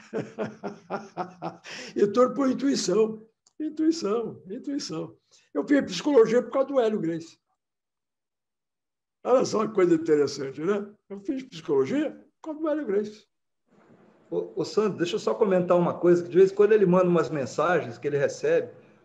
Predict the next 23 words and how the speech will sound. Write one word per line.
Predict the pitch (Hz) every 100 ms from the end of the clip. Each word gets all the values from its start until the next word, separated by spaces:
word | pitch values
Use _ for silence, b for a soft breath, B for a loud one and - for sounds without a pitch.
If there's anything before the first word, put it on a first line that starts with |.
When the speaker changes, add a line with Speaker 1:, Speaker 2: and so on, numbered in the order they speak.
| b
Speaker 2:
o | -
carinho | - 214 175 151 233 233 -
que | 175
o, | 151 127
que | -
os | 143 113
Gracie | 135 170 170 -
têm | 156 165
com | - 123
ele, | 147 190 135 110 107 101 98 101 -
eles | 214
praticamente | - 220 - - 196 214 220
chamam | 226 233
de | 233
tio, | - - 170 196 131 110 107
é | 110 127 127
uma | 135 160
coisa | - 185 185
incrível. | 180 147 170 127 113 - _ _ _ -
Eu | 143
vi | 131 170
uma | 185 180 165 147
mensagem, | 151 143 143 139 131 127